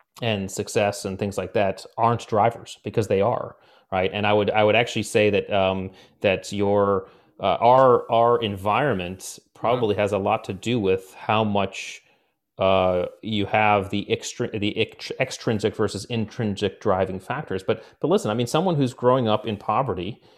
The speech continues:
Speaker 2: Right.
Speaker 1: um, is going to be motivated by money, right? They are, because that, because they're like, "Hey, I want to, I want to do better." There's nothing wrong with that.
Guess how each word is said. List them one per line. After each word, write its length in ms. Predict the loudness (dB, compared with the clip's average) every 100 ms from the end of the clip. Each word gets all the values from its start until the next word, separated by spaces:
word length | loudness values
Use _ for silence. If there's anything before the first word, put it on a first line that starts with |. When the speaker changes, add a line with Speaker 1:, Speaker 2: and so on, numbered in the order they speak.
| _ -8
Speaker 2:
Right. 300 | 2 4 4
Speaker 1:
um, 160 | 2 0
is 200 | -2 0
going 300 | 2 2 0
to 120 | 0
be 140 | 2
motivated 600 | 6 6 6 4 2 2
by 200 | 2 2
money, 340 | 2 0 -2 -10 _
right? 240 | -4 -2 2
They 100 | 4
are, 280 | 4 2
because 240 | 0 -2 0
that, 160 | -2
because 220 | -2 -2 0
they're 140 | 0
like, 100 | 0
"Hey, 180 | -2 -2
I 140 | -2
want 180 | 0 0
to, 100 | 0
I 60 | 0
want 160 | 0
to 100 | 0
do 60 | -2
better." 240 | 0 0 -2 -4
There's 180 | -2 0
nothing 400 | 0 0 0 0
wrong 220 | 0 0
with 140 | -4
that. 240 | -4 -8